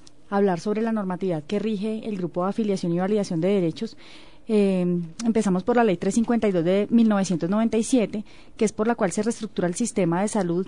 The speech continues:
y se dictan otras disposiciones en materia de seguridad social para las fuerzas militares y de Policía Nacional. Eh, también el Decreto diecisiete cero tres de dos mil dos, por el cual se adoptan medidas para promover y controlar la afiliación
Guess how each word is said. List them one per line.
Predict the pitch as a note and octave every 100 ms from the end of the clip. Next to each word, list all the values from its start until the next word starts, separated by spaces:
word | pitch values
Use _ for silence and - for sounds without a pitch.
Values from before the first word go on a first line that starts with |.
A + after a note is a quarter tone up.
| -
y | A3+
se | A3+
dictan | G#3+ E3+ G3+ G#3
otras | A3 G#3+
disposiciones | G#3 - A3+ A#3 B3+ A3+ G#3
en | A3
materia | G#3 F#3 E3+ D#3+
de | F#3
seguridad | A3 G3+ F3+ D3+
social | - F#3+ G3
para | G3+ G#3
las | G3+
fuerzas | E3+ E3+ F3
militares | F#3+ F#3+ E3 D#3
y | G3
de | F#3
Policía | F3+ E3 E3+ D#3
Nacional. | D#3+ F3+ E3 E3 - - - - - - - - - -
Eh, | A3 G#3 G3
también | G3+ G3+ F3+
el |
Decreto | G3 A3 G3 F#3
diecisiete | G#3 A3 G3 -
cero | F#3 G#3+ G3
tres | E3+ D3+
de | G3
dos | G#3+
mil | F#3+ D#3+ E3
dos, | A#3+ D4 - - - - -
por | -
el | B3+
cual | C4
se | B3
adoptan | B3+ B3+ B3+
medidas | B3+ A#3 A3+
para | - A3+ G#3
promover | - - G#3+ G3+ F#3+ F3
y |
controlar | F#3 A#3 G#3+ F#3+ E3
la | F3+
afiliación | A#3+ A#3 F#3+ D3 G#3+ A#3+ C#4+